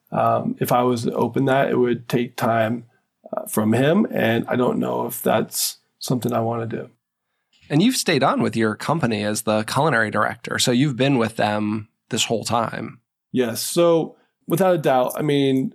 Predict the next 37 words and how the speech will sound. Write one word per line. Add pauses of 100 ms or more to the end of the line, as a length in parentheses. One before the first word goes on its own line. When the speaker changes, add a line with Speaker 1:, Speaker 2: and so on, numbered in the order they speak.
(100)
Speaker 1:
you
know,
Ellen
and
I
are
still
very
close. (420)
Since
covid, (180)
you
know,
since
our
company
kind
of (880)
retracted,
like
a
lot
of
companies
did, (380)
you
know, (160)
we
were
in
a
growth
phase
and
we
sort
of,